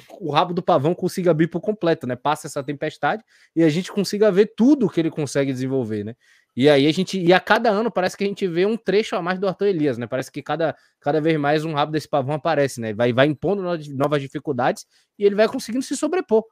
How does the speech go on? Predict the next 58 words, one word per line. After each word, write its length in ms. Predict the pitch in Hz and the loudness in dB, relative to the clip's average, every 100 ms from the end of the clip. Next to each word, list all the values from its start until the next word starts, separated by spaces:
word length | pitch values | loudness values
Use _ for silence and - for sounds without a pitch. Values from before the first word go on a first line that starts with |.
| _ _ _ | _ _ _
Então, 180 | - 160 | -6 -2
acho 180 | 190 - | -2 -4
que 200 | 202 208 - | -6 -6 -6
são, 260 | - 214 214 | -4 -4 -2
acho 180 | 185 - | -4 -4
que 80 | |
os, 60 | 202 | -6
os 280 | 214 190 214 | -6 -4 -2
maiores 280 | 208 285 285 | 0 0 0
aspectos 440 | - 202 202 180 | -2 -2 -2 -2
dele 140 | 175 | -2
que 80 | 185 | -2
a 40 | 185 | -4
gente 100 | - | -2
pode 160 | 175 | -4
falar, 260 | - 160 170 | -2 0 0
esse 140 | 165 | -4
aspecto 340 | 151 160 - 156 | -6 -8 -4 -4
humano, 300 | 156 269 190 | -2 -4 -4
né, 100 | 165 | -4
de 120 | 147 | -4
gestão 300 | 147 - 147 | -4 -4 -4
de 120 | 135 | -4
grupo, 420 | 117 196 - 349 - _ _ _ _ 135 | -2 -2 -4 -12 -16 _ _ _ _ -4
é, 400 | 147 151 151 160 | 0 2 2 0
esse 180 | 160 - | -4 -2
trabalho 400 | 190 175 190 185 | 0 2 2 0
tático 480 | - 170 226 - | 0 0 0 -6
que 100 | - | -4
ele 80 | 175 | -4
consegue 320 | 175 151 170 | -4 -6 -6
desenvolver 480 | 151 160 156 135 143 | -4 -6 -4 -2 -2
por 200 | - 165 | -4 -4
causa 240 | 170 226 196 | 0 0 0
da 80 | |
gestão 300 | 156 151 165 | -2 -2 -4
de 80 | 151 | -6
grupo, 320 | 120 160 151 | -4 -4 -4
né, 100 | 131 | -8
que 80 | 127 | -8
ele 100 | 120 | -10
tem 200 | 127 127 | -8 -8
junto 180 | 127 123 | -10 -6
com 80 | 131 | -6
as 80 | 123 | -4
jogadoras, 640 | 135 151 135 185 311 - _ _ _ _ - | -4 -4 -2 -4 -6 -12 _ _ _ _ 0
e 120 | 226 | 2
essa 220 | 220 226 | 2 0
questão 300 | 240 - 226 | -2 -2 -2
dele 160 | 233 220 | 0 -2
superar 360 | 233 226 220 | -2 0 0
dificuldades, 600 | - 240 254 202 180 127 | -2 -8 0 0 2 -2
né? 160 | 127 143 | -2 0
Ele 100 | 175 | 0
é 40 | |
um 60 | 185 | 0
cara 180 | 180 | 0
que, 140 | 202 | -2